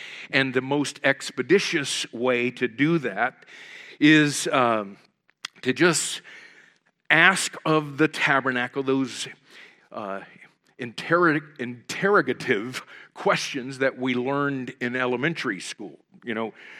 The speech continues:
back in the days when kids used to go to school and stuff like that. Uh, but do you remember that, those questions?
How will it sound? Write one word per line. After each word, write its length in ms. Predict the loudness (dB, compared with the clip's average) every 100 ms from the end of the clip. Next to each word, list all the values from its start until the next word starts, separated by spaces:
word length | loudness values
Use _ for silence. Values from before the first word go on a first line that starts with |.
| -6
back 300 | 4 4 4
in 80 | 0
the 80 | 0
days 340 | 4 4 2
when 140 | -4 -8
kids 300 | -4 -4 -4
used 180 | -8
to 60 | -6
go 140 | -4
to 80 | -4
school 560 | -6 -6 -4 -4 -6 -8
and 200 | -10 -10
stuff 360 | -6 0 0
like 220 | 0 -2 0
that. 300 | 0 0 -4 -18 -20 -20 -20 -4
Uh, 360 | 4 6 6 2 -6 -6 0
but 80 | 4
do 60 |
you 100 | 6
remember 300 | 8 6 6
that, 180 | 6 6
those 240 | 6 6 6
questions? 840 | 4 4 2 -2 -2 -2 -4 -10